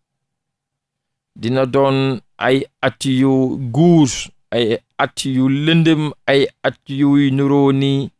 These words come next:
nit ñu fo ñooy faral di nekk ci moment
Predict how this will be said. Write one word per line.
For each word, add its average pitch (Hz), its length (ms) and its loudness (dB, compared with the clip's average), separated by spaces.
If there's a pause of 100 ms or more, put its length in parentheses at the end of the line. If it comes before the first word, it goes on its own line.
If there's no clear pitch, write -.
(500)
nit 139 380 0
ñu 143 220 0
fo 165 500 2 (100)
ñooy 139 480 0
faral 143 500 0 (100)
di 131 140 -4
nekk 143 360 -4 (180)
ci 131 460 -2 (1300)
moment 143 420 2